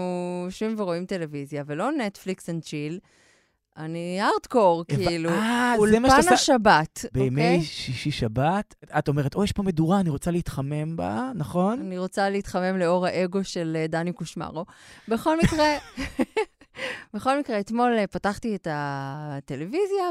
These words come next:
Speaker 1: והסבתי לצפות במה שקורה, ומה אני רואה אם לא ראיון עם, אה, דניאל גרינברג, גרושתו האחרונה של
Speaker 2: בדיוק.
Speaker 1: אייל גולן.
Speaker 2: <laughs> כן.
Speaker 1: לעת עתה, and counting. זה היה ראיון נוגע ללב, מדובר בבחורה צעירה, ו-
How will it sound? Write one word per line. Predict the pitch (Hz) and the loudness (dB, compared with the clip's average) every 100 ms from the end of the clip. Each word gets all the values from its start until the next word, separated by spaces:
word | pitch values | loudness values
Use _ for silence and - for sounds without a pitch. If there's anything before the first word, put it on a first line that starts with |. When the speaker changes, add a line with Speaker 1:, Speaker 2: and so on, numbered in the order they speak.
| 214 | -2
Speaker 1:
והסבתי | 175 165 165 165 190 - 240 226 208 196 156 | -2 0 -2 -4 -6 -2 0 0 -4 -6 -6
לצפות | 160 - - 180 | -10 -10 -6 -6
במה | 156 131 | -6 -8
שקורה, | - - 143 294 349 _ - - - _ | -10 -10 -8 -6 -8 _ -20 -20 -20 _
ומה | 170 165 160 156 156 202 | -12 -6 -4 -4 -2 0
אני | 269 247 | 0 0
רואה | 175 156 233 240 | -4 -6 -4 -4
אם | 180 | -2
לא | 165 196 196 | 0 0 0
ראיון | 170 165 208 240 | -2 -2 -2 -2
עם, | 220 180 | -2 -4
אה, | 170 160 | -4 -4
דניאל | 156 160 160 196 | -4 -4 -4 -4
גרינברג, | 190 240 320 254 196 | -4 -4 -2 -2 -2
גרושתו | 185 185 202 | -6 -4 -2
האחרונה | 226 226 226 262 320 202 | -2 -2 -2 0 4 8
של | |
Speaker 2:
בדיוק. | 208 233 196 | 10 12 10
Speaker 1:
אייל | 185 190 | 8 4
גולן. | 190 175 - 185 | 6 6 6 2
Speaker 2:
<laughs> | |
כן. | 180 147 127 - - _ | 0 -2 -6 -16 -20 _
Speaker 1:
לעת | 185 196 - | -2 0 -2
עתה, | 220 - - 175 | -4 -4 -6 -8
and | - 175 175 214 | -8 -8 -4 0
counting. | 170 156 135 131 - _ _ _ - | 0 0 -6 -10 -12 _ _ _ -4
זה | 247 | 0
היה | 403 339 | 2 2
ראיון | 269 240 247 262 262 262 254 - | 4 4 4 4 2 2 0 -4
נוגע | 220 196 220 214 | -6 -2 2 2
ללב, | 196 160 143 139 160 180 - | 0 0 -2 -6 -10 -16 -12
מדובר | 165 170 185 | -8 -4 -2
בבחורה | 185 170 165 170 180 | -4 -8 -6 -4 -4
צעירה, | - 185 160 151 151 151 156 156 | -4 -6 -4 -2 -2 -2 -6 -8
ו- | 156 156 | -12 -8